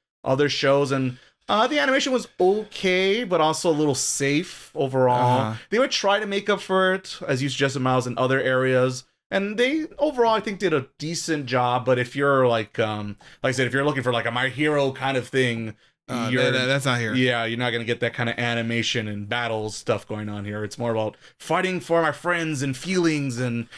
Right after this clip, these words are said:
Speaker 1: and the American justice way and the light in the darkness kind of stuff
Speaker 2: Yeah,
Speaker 1: going
Speaker 2: it's
Speaker 1: on.
Speaker 2: more, I guess, like, you know, people's, like, thoughts and, like, what they think of the situation, how they deal with situation, how,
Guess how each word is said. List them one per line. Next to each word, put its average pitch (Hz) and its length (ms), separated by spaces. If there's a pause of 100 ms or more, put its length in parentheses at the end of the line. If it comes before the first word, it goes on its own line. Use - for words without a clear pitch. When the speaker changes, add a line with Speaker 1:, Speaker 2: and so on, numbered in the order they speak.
Speaker 1:
and 156 180
the 151 60
American 165 580
justice 160 420
way 147 360
and 135 240
the 151 120
light 160 220
in 165 80
the 156 80
darkness 143 540
kind 131 200
of 127 60
stuff 127 220
Speaker 2:
Yeah, 156 140
Speaker 1:
going 117 120
Speaker 2:
it's - 100
Speaker 1:
on. 190 60
Speaker 2:
more, 208 200
I 170 160
guess, 156 260
like, 143 160
you 139 60
know, 127 60
people's, 135 600
like, 123 360 (200)
thoughts 131 640
and, 123 120
like, 120 160
what 123 140
they 123 60
think 120 140
of 127 80
the 131 40
situation, 123 920
how 123 180
they 120 80
deal 127 180
with 127 120
situation, 120 840
how, 117 480